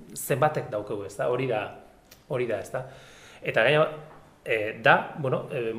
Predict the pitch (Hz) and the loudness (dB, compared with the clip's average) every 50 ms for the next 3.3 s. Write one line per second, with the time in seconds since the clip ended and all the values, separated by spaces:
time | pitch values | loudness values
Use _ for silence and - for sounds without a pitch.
0 | 123 127 135 127 110 117 123 127 127 139 143 143 139 143 - 175 175 190 - - | -8 -8 -8 -4 0 2 6 6 6 6 6 4 2 4 2 2 2 0 -2 -8
1 | - - - - - - _ - 139 127 123 120 120 117 117 - - 185 160 - | -14 -20 -20 -20 -20 -14 _ -2 0 0 0 2 2 2 2 2 0 -2 -2 -2
2 | 151 131 - - 120 101 95 95 98 98 - - 120 - 104 95 98 95 95 95 | -4 -6 -4 -4 -6 -6 -4 -8 -10 -10 -8 -8 -8 -8 -8 -10 -12 -12 -12 -10
3 | - 185 190 143 104 | -10 -8 -6 -8 -8